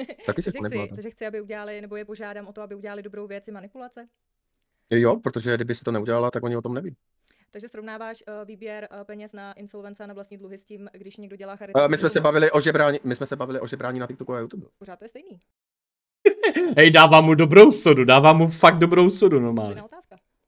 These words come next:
Speaker 1: Eh, jo, takže, takže počkej, takže teď se bavíme teda o žebrání na moji insolvenci, chápeme to?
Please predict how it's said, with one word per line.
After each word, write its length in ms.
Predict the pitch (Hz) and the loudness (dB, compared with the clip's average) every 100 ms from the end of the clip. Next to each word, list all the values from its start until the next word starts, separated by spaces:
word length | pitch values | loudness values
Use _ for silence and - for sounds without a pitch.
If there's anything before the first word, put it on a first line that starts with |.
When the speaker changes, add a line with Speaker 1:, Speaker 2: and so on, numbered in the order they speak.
| _ | _
Speaker 1:
Eh, 180 | 151 156 | -2 0
jo, 120 | 170 | 0
takže, 180 | 185 180 | 0 -2
takže 180 | 170 160 | -4 -6
počkej, 300 | - - 98 | -8 -10 -14
takže 260 | - 127 151 | -14 -12 -12
teď 160 | 147 - | -12 -12
se 100 | 165 | -10
bavíme 260 | 156 160 | -10 -10
teda 140 | 156 147 | -10 -8
o 80 | |
žebrání 400 | 117 143 147 147 | -6 -2 0 0
na 60 | 139 | 0
moji 160 | 139 135 | 0 -2
insolvenci, 440 | 113 104 98 - | -2 -4 -6 -8
chápeme 280 | 107 131 196 | -10 -10 -10
to? 100 | 320 | -12